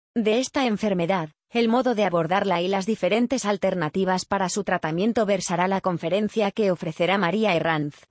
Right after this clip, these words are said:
doctora en bioquímica, profesora de la Universidad Miguel Hernández de Elche dentro del ciclo Encuentros en el Wagner.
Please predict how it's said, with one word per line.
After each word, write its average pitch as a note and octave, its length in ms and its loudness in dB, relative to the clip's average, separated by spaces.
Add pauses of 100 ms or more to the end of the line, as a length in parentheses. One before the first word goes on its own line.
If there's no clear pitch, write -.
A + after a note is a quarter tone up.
(720)
doctora A#3+ 640 0
en G#3 80 0
bioquímica, F3+ 720 -2 (160)
profesora A#3 560 -2
de G#3 80 0
la F3+ 120 4
Universidad F3+ 600 0
Miguel G3+ 380 0
Hernández G#3 460 2
de F3 180 4
Elche G#3 320 -2
dentro G3+ 320 0
del D#3 180 0
ciclo G#3+ 300 0
Encuentros A3 560 0
en G3+ 100 0
el E3 120 0
Wagner. D3+ 480 -2